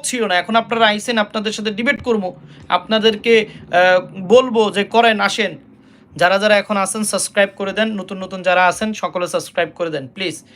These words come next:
সাবস্ক্রাইব করতে দ্বিধা করবেন না, সাবস্ক্রাইব করতে থাকেন। সাবস্ক্রাইব একটা ভালো জিনিস, যেটা আমার খুবই দরকার, ঠিক আছে? যেটা আমার খুবই দরকার, সেই সাবস্ক্রাইবটা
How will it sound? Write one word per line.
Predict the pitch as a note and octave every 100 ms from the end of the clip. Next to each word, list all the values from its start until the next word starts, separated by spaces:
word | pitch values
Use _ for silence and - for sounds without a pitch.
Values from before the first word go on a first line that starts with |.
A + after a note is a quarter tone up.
| _
সাবস্ক্রাইব | - F3 - G3+ G3 -
করতে | G3 G3 - G#3 G#3
দ্বিধা | G3 F#3+
করবেন | F#3+ G3 F3+ F#3+
না, | F#3+ G#3
সাবস্ক্রাইব | G3+ F3 - F#3+ F3+ F3+
করতে | F3+ F#3+
থাকেন। | E3+ E3+ F#3+ A3 - - _
সাবস্ক্রাইব | - F3+ - G#3 G#3
একটা | F#3+ G3+
ভালো | F3+ E3+ F#3+
জিনিস, | F#3 G3+ G#3+ -
যেটা | E3 E3 E3
আমার | F3 F3
খুবই | - G3+
দরকার, | F3+ D#3 - B2 - _ _ _
ঠিক | E3 E3
আছে? | - D3+ A#2 _ _ _ _
যেটা | D#3+ F3+
আমার | F3+ G3
খুবই | G3 F#3 G#3
দরকার, | G#3+ G3+ G#3+ A3+
সেই | - F3
সাবস্ক্রাইবটা | F3+ F3 - F#3 F3+ G3 F#3